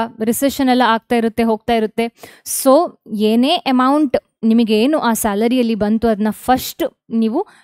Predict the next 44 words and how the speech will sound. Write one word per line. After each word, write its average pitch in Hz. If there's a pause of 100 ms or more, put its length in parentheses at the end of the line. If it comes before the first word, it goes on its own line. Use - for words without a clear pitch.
(120)
ಲೋನಿಗೆ 294
ಯೂಸ್ 247
ಮಾಡ್ಕೊಳ್ಳಿ. 185
ಒಂದು 240
at 233
least 302
ಒಂದು 254
ಸೆವೆಂಟಿ 240
ಪರ್ಸೆಂಟೇಜ್ 254
ಅನ್ನಾದ್ರೂ 220 (320)
ಲೋನಿಗೆ 254
ಯೂಸ್ 220
ಮಾಡ್ಕೊಂಡು 220
ಲೋನನ್ನ 311
ಫಸ್ಟಿಗೆ 277
ತೀರಿಸಿಬಿಡಿ. 202 (340)
So, 208
this 294
is 240
the 233
suggestion. 196 (300)
Okay? 320 (400)
So, 233
if -
you 392
follow 285
all 233
of 202
these 226 (100)
things 226 (100)
and 214
if -
you 220
remember 302
all 240
of 185
these 214
things, 392
it's 285
right 226
to 247
take, 208
it's 254
better 294